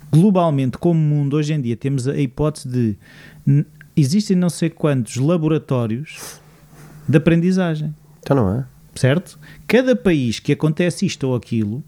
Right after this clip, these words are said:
Speaker 1: poderia passar quase para a Wikipédia dos países, não é? Não é? O, o que não fazer, e quase que à medida que ia acontecendo, ia-se construindo um mana-, um manual de como gerir bem um país, como gerir bem uma economia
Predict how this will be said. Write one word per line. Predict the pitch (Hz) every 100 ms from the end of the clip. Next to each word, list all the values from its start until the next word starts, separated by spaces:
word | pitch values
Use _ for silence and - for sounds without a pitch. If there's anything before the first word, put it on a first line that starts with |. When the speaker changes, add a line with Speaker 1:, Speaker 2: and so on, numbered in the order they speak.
| - -
Speaker 1:
poderia | - 120 135 165 123 101 95 -
passar | 127 - 151 123
quase | 107 147 135 104 92 87 - - - -
para | - 135 131 156
a |
Wikipédia | 143 202 202 175 208 214 202 185
dos | 156 190
países, | - 175 156 127 113
não | 131
é? | 156 160 151 143 127
Não | 135
é? | 156 175
O, | 147 135
o | 226
que | 214
não | 220 254
fazer, | 220 202 139 131 120
e | 165
quase | - 220 214
que | - 190 117 - - _ _ - _
à | 135
medida | 143 151 214 170
que | -
ia | 135
acontecendo, | 127 151 147 220 240
ia-se | 233 -
construindo | 139 131 143 160 170
um | 180
mana-, | 180 185 190
um | 160
manual | 170 180 190 208 233
de | 208
como | - - 196 190
gerir | 113 113 123 120
bem | 143 156
um |
país, | 180 262 226 240 226
como | - 196 202
gerir | 131 127 151 139
bem | 151 151
uma | 127
economia | 123 - 131 135 139 143